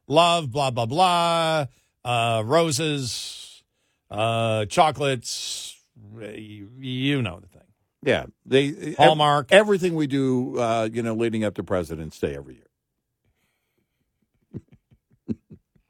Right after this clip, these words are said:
Speaker 2: Ah.
Speaker 1: Oh, you know what today is, though?
Speaker 2: Huh. The fourteenth of February.
Speaker 1: And what was it
Speaker 2: Twenty twenty-four.
Speaker 1: And what was it three years ago?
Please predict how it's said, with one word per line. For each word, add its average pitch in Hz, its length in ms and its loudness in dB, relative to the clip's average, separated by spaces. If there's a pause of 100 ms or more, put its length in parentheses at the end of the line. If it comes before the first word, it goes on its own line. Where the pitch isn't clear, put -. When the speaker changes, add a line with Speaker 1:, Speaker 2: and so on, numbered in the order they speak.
(1200)
Speaker 2:
Ah. 170 200 8 (240)
Speaker 1:
Oh, 190 240 6 (100)
you 113 140 -8
know 123 120 -2
what 147 120 -4 (260)
today 135 420 0
is, 170 220 -4
though? 202 240 -8 (240)
Speaker 2:
Huh. 85 180 0 (1600)
The - 60 -20
fourteenth 92 520 -4 (160)
of - 80 -20
February. 80 520 -6 (260)
Speaker 1:
And 110 340 -2
what 120 200 -2
was 135 140 -4
it 113 40 6
Speaker 2:
Twenty 104 140 2
twenty-four. 90 640 -4
Speaker 1:
And 107 180 -6
what 120 160 -2
was 131 200 -6
it - 100 -6
three 139 220 -6
years 139 280 -6
ago? 101 280 -12